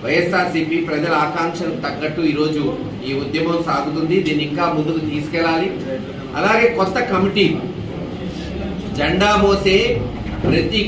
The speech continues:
కార్యకర్తకి గౌరవం ఉండాలనేదే జగన్మోహన్ రెడ్డి గారి ఆకాంక్ష. అందుకే వాళ్ళందరినీ ఏదో కమిటీలో వేసేటట్టు ఇప్పటికే సీనియర్ నాయకులు అందరితో మాట్లాడారు. కర్ర పట్టుకొని వచ్చే ప్రతి కార్యకర్త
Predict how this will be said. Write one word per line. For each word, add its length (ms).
కార్యకర్తకి 680
గౌరవం 380
ఉండాలనేదే 560
జగన్మోహన్ 480
రెడ్డి 180
గారి 220
ఆకాంక్ష. 400
అందుకే 340
వాళ్ళందరినీ 680
ఏదో 220
కమిటీలో 480
వేసేటట్టు 480
ఇప్పటికే 340
సీనియర్ 360
నాయకులు 340
అందరితో 380
మాట్లాడారు. 500
కర్ర 280
పట్టుకొని 440
వచ్చే 200
ప్రతి 280
కార్యకర్త 540